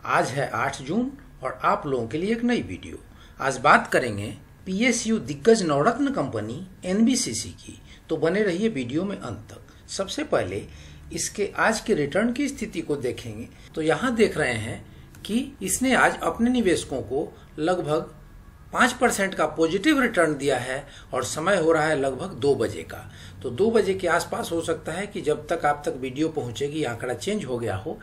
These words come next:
लेकिन अभी तक ये पाँच परसेंट का positive return दे रहा है। अगर एक week की बात करें तो एक week में इसने अपने निवेशकों को लगभग अड़तीस परसेंट का positive return दिया है,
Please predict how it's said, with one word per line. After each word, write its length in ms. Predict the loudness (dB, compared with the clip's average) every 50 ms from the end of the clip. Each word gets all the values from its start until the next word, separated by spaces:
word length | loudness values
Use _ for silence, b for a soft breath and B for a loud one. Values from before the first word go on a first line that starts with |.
| B B B B B
लेकिन 200 | -6 -4 -4 -4 -2
अभी 280 | 0 0 0 0 -2 -2
तक 180 | -2 -2 -2 -2
ये 60 | -6
पाँच 300 | -4 -2 0 0 0 0
परसेंट 440 | 0 0 -2 0 0 -4 -6 -6 -6
का 120 | -4 -4 -4 -6 -6 -6 -4
positive 420 | -4 -2 -2 -4 -2 -2 0 0
return 360 | 0 -2 -4 -4 -6 -6 -6 -8 -8 -4
दे 100 | -4 -2
रहा 200 | -2 -4 -6 -8
है। 200 | -10 -10 -12 -14 -14 -16 B B B B B B B
अगर 180 | 0 2 2 2
एक 300 | 2 2 2 2 2 2
week 180 | 0 0 0 0
की 100 | -2 2
बात 240 | 4 4 2 2 0
करें 320 | -6 -6 -6 -6 -6 -8 -12 B B B B B -8
तो 80 | -8 -8 0 4
एक 220 | 4 4 4 4 2
week 220 | 2 2 2 0
में 120 | 2 4
इसने 300 | 4 4 4 2 0 0
अपने 300 | 0 0 0 -2 -2 -2 -2 -4 -6 -6
निवेशकों 460 | -4 0 0 0 0 0 -2 -2 -6 -6
को 200 | -2 2 2 2
लगभग 420 | 4 2 2 2 0 0 0 -6 -2 0
अड़तीस 360 | 0 0 0 -2 -4 -4 -4 -2
परसेंट 420 | 0 -2 0 0 0 -2 -2 0
का 100 | -2 -4
positive 460 | -2 -2 -2 -2 -2 -2 -2 0 0 0
return 320 | 0 2 0 0 0 -2
दिया 180 | -2 -2 0 0
है, 260 | 0 -2 -4 -4 -6